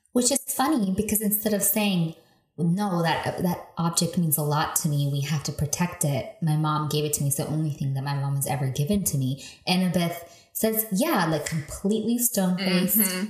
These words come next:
Speaker 1: says
Speaker 2: Mm-hmm.
Speaker 1: yes, and then offers, like, a worse solution as well, and
Speaker 2: <laughs>
Speaker 1: to kinda get under Percy's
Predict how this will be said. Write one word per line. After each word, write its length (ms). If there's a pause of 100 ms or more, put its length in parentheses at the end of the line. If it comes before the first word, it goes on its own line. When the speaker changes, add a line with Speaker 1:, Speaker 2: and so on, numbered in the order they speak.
Speaker 1:
says 240
Speaker 2:
Mm-hmm. 140
Speaker 1:
yes, 380 (320)
and 160
then 200
offers, 400
like, 120
a 40
worse 320
solution 520
as 240
well, 560
and 300
Speaker 2:
<laughs> 240
Speaker 1:
to 240
kinda 240
get 180
under 280
Percy's 520